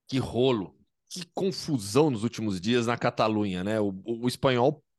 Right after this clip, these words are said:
vai tentar impugnar o jogo com o Barça por conta da escalação do Lewandowski. Eu jamais, na minha vida, isso não acontece só na Espanha, acontecia muito no Brasil também, a famosa medida cautelar, né, que,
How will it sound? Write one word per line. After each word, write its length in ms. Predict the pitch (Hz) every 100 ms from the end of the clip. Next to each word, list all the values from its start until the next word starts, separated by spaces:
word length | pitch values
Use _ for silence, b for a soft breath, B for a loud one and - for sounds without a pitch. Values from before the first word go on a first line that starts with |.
| _ -
vai 260 | 113 143
tentar 340 | 156 180 156 160
impugnar 680 | 185 202 208 339 247 226
o 60 | 151
jogo 300 | 107 120 107
com 180 | - 117
o 20 |
Barça 380 | 107 110 120 151
por 160 | 170
conta 240 | 156 160 165
da 80 | 170
escalação 460 | - 170 156 165
do 80 | 165
Lewandowski. 680 | 170 202 175 123 104 - - b b b b b b _ _ _ -
Eu 260 | 226 240 -
jamais, 680 | 156 190 185 214 185 - -
na 140 | 139 160
minha 180 | 180
vida, 260 | 135 139 165
isso 140 | -
não 60 | 185
acontece 380 | 170 160 160 -
só 100 | 135
na 80 | 127
Espanha, 380 | - 139 156
acontecia 440 | 143 147 143 - 151
muito 280 | 139 165 151
no 60 |
Brasil 420 | 135 127 101 131
também, 440 | 131 104 113 135 131
a 100 | 107
famosa 640 | - 139 147 170 151 120 - -
medida 480 | 139 151 117 202 185
cautelar, 720 | - 180 175 165 139 147 117
né, 120 | 120
que, 180 | - 135